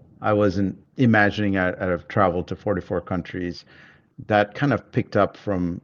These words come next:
I think, a passion for my wife, to be honest. She had the travel bug, and I kind of picked it up from her. I don't think I would have expected that. The other thing that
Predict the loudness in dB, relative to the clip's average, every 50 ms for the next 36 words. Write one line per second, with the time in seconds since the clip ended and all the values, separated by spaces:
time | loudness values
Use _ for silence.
0 | _ _ _ _ _ _ _ _ -10 -2 0 0 2 2 0 0 2 2 2 2
1 | 2 -4 -8 -6 -4 -2 0 0 0 0 0 0 0 0 -2 -6 -10 -10 -8 -6
2 | -4 -2 0 2 2 2 0 -2 -4 -8 -14 -6 0 2 2 2 2 -2 0 2
3 | 2 4 4 2 0 -2 -4 -6 -6 -10 -16 -20 -20 -20 -20 -20 -20 _ _ -6
4 | -2 0 0 0 0 0 -2 -2 -2 -4 -6 -6 -4 -2 0 0 0 -2 -2 -6
5 | -8 -6 -6 -6 -2 2 4 6 6 6 4 2 -2 -6 -14 -20 -6 -2 2 2
6 | 4 4 2 2 2 2 4 6 6 6 8 6 6 4 2 0 -2 0 0 2
7 | 2 2 4 6 6 6 6 6 6 4 4 4 4 6 6 8 8 8 6 6
8 | 4 0 -8